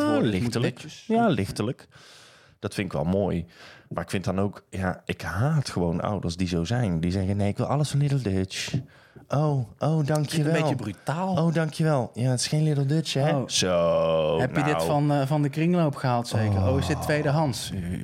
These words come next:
Speaker 1: weet ik veel.
Speaker 2: Ja, dan moet je aan Hans vragen. Ja, precies. Ja. Ja,
Speaker 1: Nee, maar
Speaker 2: nee.
Speaker 1: ook, oké, eh, ehm, ehm, eh, er gaat ook weer een, blijkbaar een hele, hele, vind ik mooi, hele, hele marketinggedachte daarachter.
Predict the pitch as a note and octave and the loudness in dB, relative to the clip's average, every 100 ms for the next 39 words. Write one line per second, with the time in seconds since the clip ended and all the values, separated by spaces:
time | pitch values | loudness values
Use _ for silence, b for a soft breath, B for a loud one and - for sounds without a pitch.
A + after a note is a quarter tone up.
0 | - - F#2+ F#2+ C#3 - F#2 C#3+ - _ | -10 -12 -8 -6 -6 -6 -4 -4 -4 _
1 | _ _ - E2+ E2 G2+ B2 C3 F#2+ - | _ _ -4 -2 0 2 2 2 0 -2
2 | F2 E2+ F2 F#2+ G2 G#2 E2 - - B | -2 0 0 0 0 -2 -4 -8 -10 B
3 | B B B B B B B B B B | B B B B B B B B B B
4 | B - E2+ B1 - - - B B B | B -2 0 -2 -6 -20 -16 B B B
5 | B B - D#3+ G3+ E3+ E3+ D#3 C#3 A#2 | B B -4 0 2 2 0 -2 -2 -2
6 | C3 C#3 - B2 - A#2 A2+ - _ A2 | -2 -4 -4 -4 -2 -4 -4 -4 _ -2
7 | G2+ F#2+ G2+ _ _ _ _ _ _ _ | 0 -2 -4 _ _ _ _ _ _ _
8 | _ _ - - A2+ B2 C3+ - E3+ A#2+ | _ _ -8 -4 -2 -2 -2 -2 -4 0
9 | A2 G#2 G2+ G2 G#2 G#2 F#2 G#2 G#2+ G#2 | 0 0 0 0 -2 -2 -2 0 2 2
10 | G#2+ A2 G#2+ F#2+ G#2+ G#2+ - - F2 F2 | 2 2 0 0 0 0 -2 -4 -4 0
11 | G2 - B B A2+ A2+ A2 A2+ A2+ B2+ | -2 -4 B B -2 0 2 2 2 2
12 | B2 - B2 A2+ A2+ A2+ - A2+ A2+ - | 0 -4 -4 -2 -2 -4 -4 -8 -8 -8
13 | A#2+ - - C#3+ - | -8 -8 -6 -6 -8